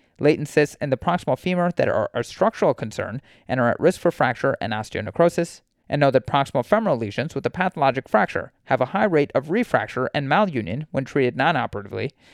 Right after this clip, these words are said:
Therefore, internal fixation is recommended. As far as contraindications,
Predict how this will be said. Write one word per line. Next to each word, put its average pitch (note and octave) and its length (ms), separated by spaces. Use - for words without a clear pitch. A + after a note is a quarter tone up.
Therefore, D3 480
internal G3 360
fixation B2+ 640
is E3+ 220
recommended. A2+ 540
As - 160
far D3 120
as A#2+ 100
contraindications, B2 1000